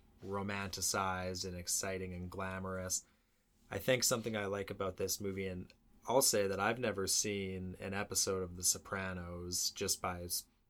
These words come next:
coincidence. I'd like to see it at some point, but I find that this movie, it is so much about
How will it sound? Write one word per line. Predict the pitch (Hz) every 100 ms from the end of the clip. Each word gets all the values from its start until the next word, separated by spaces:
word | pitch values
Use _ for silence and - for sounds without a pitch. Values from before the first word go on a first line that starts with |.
| _ -
coincidence. | 120 110 104 - 92 92 92
I'd | 95 90
like | 92 90
to | - 95
see | - 101
it | 95
at | 87
some | - 104 101
point, | 92 95 92 87
but | 95 90 - _ _ _ _ _ _ _ _ _ _ _ _ _ _ -
I | 131
find | 135 147 117 110
that | 104 98
this | 110 107 113
movie, | 104 95 95 92
it | - 92
is | 92 90
so | - 113
much | 107 101 -
about | 98 95 92 90 92